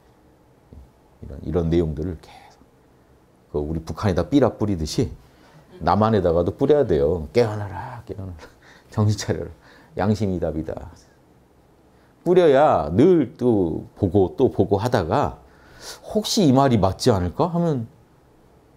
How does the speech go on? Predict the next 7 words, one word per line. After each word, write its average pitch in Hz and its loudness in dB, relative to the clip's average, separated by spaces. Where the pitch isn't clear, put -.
저기 95 -6
변화 107 0
일어나는 87 -4
겁니다. 80 -14
인생이 87 -4
바뀌는 82 -12
겁니다. 80 -16